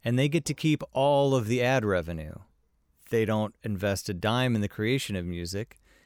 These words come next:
They don't do anything to help in the creation of music. They just are in, they're just allowed to take that music. And then on top of that, they only pay a portion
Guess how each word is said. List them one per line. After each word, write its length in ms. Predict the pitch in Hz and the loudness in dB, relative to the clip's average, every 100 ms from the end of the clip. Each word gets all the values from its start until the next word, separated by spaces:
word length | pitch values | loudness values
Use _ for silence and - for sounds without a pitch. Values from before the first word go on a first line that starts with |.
| _ _ | _ _
They 120 | 101 | -2
don't 320 | 98 101 98 - _ _ _ _ _ _ _ _ _ _ _ _ 190 214 127 | 0 0 -2 -6 _ _ _ _ _ _ _ _ _ _ _ _ -20 -18 -8
do 380 | 131 120 120 127 | -4 -2 -2 -2
anything 580 | 139 170 202 - 92 80 | 0 2 2 0 -4 -4
to 140 | - 101 | -6 -4
help 240 | 98 90 _ _ _ - | -4 -6 _ _ _ -10
in 120 | 104 | -6
the 100 | 101 | -6
creation 440 | - 107 101 - 107 | -6 -4 -4 -4 -6
of 80 | 110 | -2
music. 460 | 190 156 117 - - | -2 0 -2 -4 -6
They 180 | 113 117 | -4 -2
just 300 | 139 - - 110 | -4 -6 -8 -4
are 120 | 110 | -2
in, 240 | 117 113 - | -2 -4 -8
they're 320 | 123 120 135 | -8 -4 -2
just 260 | 139 151 - _ - | -4 -6 -10 _ -6
allowed 560 | 113 107 107 107 104 92 | -2 0 0 0 -2 -4
to 220 | - - | -12 -6
take 280 | 120 117 - | -4 -2 -2
that 220 | 104 - | -4 -4
music. 480 | 95 85 90 - - - - - - - - - _ - | -6 -4 -6 -8 -16 -20 -20 -20 -20 -20 -20 -20 _ 0
And 140 | 143 | 2
then 120 | 151 | 4
on 160 | 147 135 | 2 2
top 300 | 139 131 127 | 2 0 0
of 120 | 104 | 0
that, 320 | 104 101 107 | 2 2 0
they 180 | 117 123 | 0 0
only 240 | 135 143 139 | 0 -2 -2
pay 260 | - 143 | -4 -2
a 60 | 135 | -4
portion 840 | - 175 196 202 - 104 98 | -4 -2 0 -2 -2 -2 -2